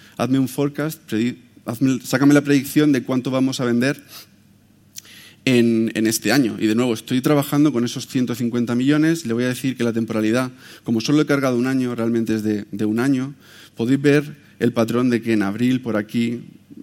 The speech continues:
es más o menos lo mismo que tenemos en abril. La configuración que podemos utilizar ya veis que es más de qué quiero limpiar, cuál es la co-, el, la confianza que tenemos en ese dato y la temporalidad. Si quisiésemos ir a algo más avanzado, utilizaríamos ya nuestros propios algoritmos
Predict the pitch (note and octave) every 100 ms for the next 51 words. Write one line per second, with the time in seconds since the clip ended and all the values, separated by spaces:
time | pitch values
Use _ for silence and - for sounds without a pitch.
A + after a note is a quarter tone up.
0 | - - - G#2+ G#2 A2 A2 G2+ G#2+ G#2+
1 | G2+ G#2 - - - G#2+ G#2+ G#2 - G2
2 | G2 C#3 D3+ D3 - - - - - -
3 | C3+ C#3+ C#3+ C#3 C#3 E3 E3 D#3 D#3+ D3+
4 | C#3+ C3+ B2+ D3 C#3 C3 C#3 C#3+ - C3
5 | B2+ B2 B2 B2+ - - A#2 A#2+ A#2+ B2
6 | - C#3 C3+ C3 B2 A#2+ A#2 C#3 C3+ C3
7 | B2+ B2 A#2+ A#2+ A2 A2 A2 G#2+ - -
8 | - - - - - A#2 A#2 A#2 B2 C3
9 | A#2+ A#2+ A#2+ A#2+ A#2 A#2 C3 C3+ C#3 D3+
10 | A#2+ A2 A2 G#2+ G#2+ A#2 E3+ F3+ - -
11 | - - C#3 B2 A#2+ C#3+ E3+ E3 D#3 D#3
12 | D3 D3 C#3+ C3+ C#3 C#3 B2+ A#2 C#3+ C#3
13 | A#2+ A2 A#2+ A2+ A#2+ A2+ A2 A2+ G#2+ A2
14 | - A2+ A#2 A2+ G#2 A2 A2 G#2 G#2